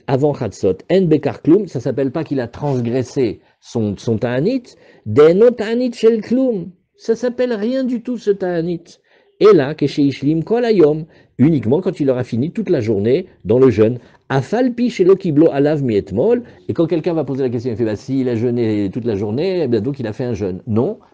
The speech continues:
car il n'aura pas accepté précédemment. Ou parir. Alors la Gemara, elle nous dit, on continue la Gemara, on met un point dans le Rashi. Amarle Abaye. Abaye vient et objecte, il fait, Ah, Ta'anit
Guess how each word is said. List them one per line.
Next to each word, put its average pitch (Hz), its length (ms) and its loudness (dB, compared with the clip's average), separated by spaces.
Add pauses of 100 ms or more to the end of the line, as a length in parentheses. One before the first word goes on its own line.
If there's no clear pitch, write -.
car 117 160 -8
il 117 80 -2
n'aura 110 260 -6
pas 185 80 -4
accepté 165 640 -2 (380)
précédemment. 110 560 0 (760)
Ou 170 100 6
parir. 165 520 4
Alors 110 200 -2
la 107 120 -2
Gemara, 117 460 -4
elle 110 180 0
nous 110 120 2
dit, 120 340 2 (1080)
on 123 80 0
continue 123 320 0
la 117 120 2
Gemara, 101 220 -2
on 120 60 2
met 117 120 2
un 110 60 0
point 123 180 -2
dans 110 80 0
le 92 100 0
Rashi. 82 460 -6 (460)
Amarle 139 380 0
Abaye. 110 540 -2 (380)
Abaye 127 400 2
vient 165 260 0
et 143 120 4
objecte, 101 380 2
il 90 60 -12
fait, 95 240 -4
Ah, 131 300 -4 (240)
Ta'anit 127 400 0